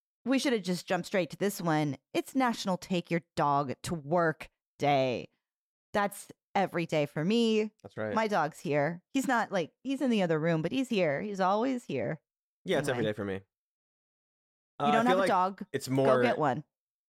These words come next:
Speaker 2: Uh, yeah, it's more, it's,
Speaker 1: Take
Speaker 2: feel
Speaker 1: it
Speaker 2: like
Speaker 1: to
Speaker 2: it's,
Speaker 1: work.
Speaker 2: like, more and more normalized to, like, take your dog wherever you go. And I don't even, I, like, as somebody who loves his dog and supports all of that, I don't know if I support that. <laughs> It seems like,
Speaker 1: Oh,
Speaker 2: uh,
Speaker 1: interesting.
Speaker 2: they're invading, uh,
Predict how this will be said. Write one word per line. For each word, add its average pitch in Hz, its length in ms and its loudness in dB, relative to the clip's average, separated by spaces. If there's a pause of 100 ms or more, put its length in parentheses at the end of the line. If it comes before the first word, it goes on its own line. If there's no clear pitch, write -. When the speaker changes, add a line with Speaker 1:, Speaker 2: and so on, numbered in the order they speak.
(100)
Speaker 2:
Uh, 139 180 2
yeah, 175 360 0
it's 139 220 -2
more, 156 280 0
it's, 135 340 -6
Speaker 1:
Take 175 100 0
Speaker 2:
feel 160 60 2
Speaker 1:
it 175 40 4
Speaker 2:
like 175 120 2
Speaker 1:
to 202 60 2
Speaker 2:
it's, - 20 4
Speaker 1:
work. 160 140 2
Speaker 2:
like, 113 160 -2
more 110 220 -2
and 107 100 -6
more 95 440 -4
normalized 92 540 -4
to, 104 60 -8
like, 82 200 -6
take - 180 -10
your 95 100 -8
dog 85 220 -2
wherever 90 180 -6
you 92 120 -10
go. 90 360 -4 (320)
And 107 100 -2
I 110 60 2
don't 123 180 2
even, 113 340 -2 (160)
I, 101 220 -4
like, 107 260 -4
as 110 220 0
somebody 117 280 0
who 113 100 -2
loves 110 240 -2
his 117 120 -8
dog 123 400 0
and 107 160 -6
supports 110 480 -4
all 113 220 0
of 113 80 0
that, 127 240 0
I 131 80 -2
don't 156 80 -2
know 165 60 0
if 165 120 -2
I 170 40 -2
support 135 400 -6
that. - 240 -6
<laughs> - 180 -20 (540)
It - 100 -16
seems 120 280 -2
like, 113 180 2
Speaker 1:
Oh, 285 120 2
Speaker 2:
uh, - 120 2
Speaker 1:
interesting. 170 500 -2 (300)
Speaker 2:
they're 131 180 -2
invading, 123 560 0
uh, 101 480 0